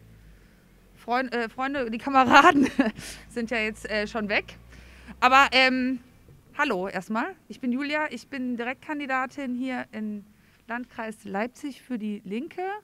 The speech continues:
Und normalerweise sage ich, ähm, „Danke“, wenn ich irgendwo sprechen darf und Menschen mir zuhören wollen. Aber es ist ja jetzt auch nicht der schönste Anlass, den wir hier haben. Und, ähm, konträr zu dem, was auch Konservative und Rechte gerne über Antifa sagen, ist es ja einfach auch viel rumstehen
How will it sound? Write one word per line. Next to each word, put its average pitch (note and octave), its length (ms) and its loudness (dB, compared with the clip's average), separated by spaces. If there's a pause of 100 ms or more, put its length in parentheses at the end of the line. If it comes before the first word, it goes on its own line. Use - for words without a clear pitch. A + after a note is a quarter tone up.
(600)
Und A#3 200 -2
normalerweise B3+ 680 0
sage A#3+ 220 -2
ich, - 220 -10
ähm, G#3+ 360 -8
„Danke“, F4 540 -8
wenn A#3 180 -10
ich A3+ 240 -14
irgendwo A3+ 320 -8
sprechen A#3+ 320 -10
darf C4 240 -4
und A3 120 -8
Menschen G#3+ 280 -8
mir G#3+ 120 -8
zuhören C4+ 420 -4
wollen. A3 260 -4
Aber G#3+ 320 -6
es G#3+ 140 -14
ist A3+ 160 -20
ja B3+ 80 -6
jetzt A3 160 -8
auch A3 100 -8
nicht B3 160 -6
der A#3 80 -6
schönste - 400 -10
Anlass, G3+ 480 -10 (640)
den G#3 140 -4
wir G3 100 -6
hier F#3+ 240 -4
haben. G#3 400 -4
Und, A3 360 -6
ähm, G#3+ 520 -8
konträr D4+ 520 -6
zu - 120 -14
dem, A#3 240 -6
was G#3 220 -8
auch F#3+ 260 -10 (680)
Konservative A#3+ 680 -2
und G#3+ 80 -6
Rechte A3+ 300 -6
gerne G#3 260 -4
über G#3 180 -10
Antifa G#3+ 440 -8
sagen, A3+ 340 -6
ist A3+ 220 -12
es A#3 100 -12
ja A#3+ 140 -6
einfach G3+ 280 -8
auch G#3 160 -10
viel - 200 -10
rumstehen E3+ 680 -10